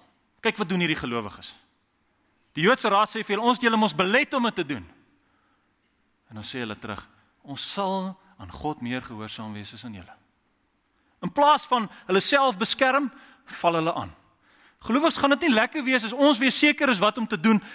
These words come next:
en ons kan begin aanval? Ons kan be-, weer soos oorwinnaars begin voel in plaas van die slagoffers van hierdie land en sy situasie. En as ek en jy weet wat om te doen, kan ons hierdie goed begin ontplooi.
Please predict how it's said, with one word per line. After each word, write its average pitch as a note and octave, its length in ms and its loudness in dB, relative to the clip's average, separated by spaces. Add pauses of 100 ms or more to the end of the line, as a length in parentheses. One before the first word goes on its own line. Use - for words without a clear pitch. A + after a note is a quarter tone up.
en A3+ 120 -8
ons B3 200 4
kan A3+ 140 2
begin G#3 260 0
aanval? G#3 540 2 (200)
Ons A#3+ 180 2
kan C4 160 2
be-, A#3+ 180 2 (180)
weer G#3+ 220 2
soos A3 180 0
oorwinnaars G#3+ 580 4
begin G3+ 240 -4
voel A3 280 -2
in F#3 140 -4
plaas B3+ 340 4
van A3 100 -2
die F#3+ 80 0
slagoffers B3+ 720 0
van F3+ 120 -4
hierdie F3 200 2
land D#3+ 240 0
en D#3+ 60 -8
sy D3+ 140 -6
situasie. G2+ 560 -10 (960)
En A#3 80 4
as C4+ 100 4
ek D#4 160 2
en D4 80 -2
jy C4 120 0
weet G#3 260 2
wat A3+ 160 0
om G#3+ 100 -2
te F#3 100 -8
doen, G3+ 220 0 (280)
kan A#3+ 140 4
ons G3+ 120 4
hierdie C#4 240 6
goed - 260 0
begin C#4+ 260 2
ontplooi. D4 680 4